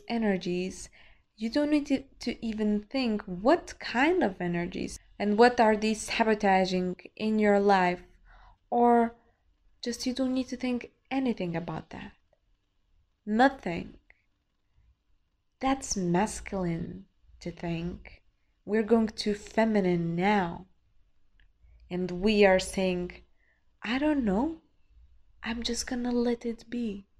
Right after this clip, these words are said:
And feel into your energy field melting now. And all those dense energies melting, little by little, making their way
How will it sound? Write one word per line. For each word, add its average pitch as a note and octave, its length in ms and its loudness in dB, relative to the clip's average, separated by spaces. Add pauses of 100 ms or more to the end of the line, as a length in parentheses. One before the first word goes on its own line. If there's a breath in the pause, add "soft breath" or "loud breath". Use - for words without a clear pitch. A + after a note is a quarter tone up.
(760)
And F#3+ 180 -4
feel A#3+ 840 2 (160)
into G3 400 -6
your F#3+ 300 0
energy F#3+ 400 0
field F#3 500 -8
melting F#3+ 540 -2
now. F3+ 480 -4 (1120)
And F#3+ 260 -10
all A3+ 340 4
those G#3 460 4 (160)
dense G3 460 -2
energies F#3 560 -2
melting, F3+ 840 0 (800 soft breath)
little A3+ 420 2
by G#3 200 2
little, G3+ 640 -2 (880)
making A#3+ 880 -4 (960)
their F#3 360 -2
way F3+ 380 -2